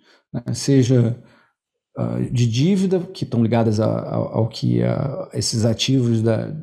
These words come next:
dessa iniciativa produtiva vai, vai gerar, ou ações. Então, uma fábrica, uma empresa gera retorno, gera crescimento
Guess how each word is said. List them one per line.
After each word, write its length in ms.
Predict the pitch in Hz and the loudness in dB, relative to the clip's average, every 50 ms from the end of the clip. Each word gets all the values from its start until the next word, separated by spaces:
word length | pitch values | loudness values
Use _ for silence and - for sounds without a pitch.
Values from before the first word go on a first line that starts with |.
| - | -12
dessa 560 | - - - 123 120 110 104 - 104 - - - | -12 -8 -2 0 0 0 0 0 -2 -4 -2 0
iniciativa 520 | 117 113 110 110 - 113 107 - 113 110 104 | 2 2 2 2 2 0 -2 0 0 -2 -2
produtiva 560 | - 117 107 110 113 - - 127 113 98 107 | 0 -2 -2 -2 -2 -2 0 2 2 2 2
vai, 240 | 92 110 107 - - - - - | 2 2 0 0 -4 -10 -12 -8
vai 340 | - - 107 107 113 110 | -4 -2 -2 0 0 -2
gerar, 560 | 104 101 139 135 123 131 151 190 226 233 - - - - - - - | 0 2 2 4 4 4 4 2 0 -4 -8 -18 -20 -20 -16 -6 -2
ou 360 | 277 220 180 196 233 - - | 2 2 4 2 2 2 2
ações. 440 | 220 226 - 233 190 135 107 95 - - - - - _ | 2 2 2 4 2 2 2 0 -6 -14 -20 -20 -12 _
Então, 280 | - 135 127 147 151 - - - _ _ _ - | 0 2 2 2 0 -2 -10 -20 _ _ _ -4
uma 200 | - 117 117 113 | 0 0 0 0
fábrica, 840 | - - 139 135 143 139 135 139 127 - 139 131 123 123 - - - | 2 2 2 4 4 4 2 0 2 2 2 2 2 -2 -10 -10 -4
uma 160 | 127 123 123 | 0 2 2
empresa 580 | 123 123 131 123 131 131 127 120 127 117 107 - - _ _ - | 2 2 2 2 2 4 2 2 0 -2 -4 -8 -16 _ _ -6
gera 560 | 127 107 104 127 127 120 117 113 117 110 107 - | -4 0 2 2 4 4 4 2 2 0 -2 -2
retorno, 500 | - 123 131 127 131 135 143 175 196 214 | 0 0 0 0 2 0 2 2 2 0
gera 220 | 165 127 123 117 120 | 0 0 0 0 0
crescimento 760 | - 123 131 127 - 156 139 131 135 147 180 190 - - | -2 -2 -2 -2 0 2 2 2 2 2 0 -2 -6 -14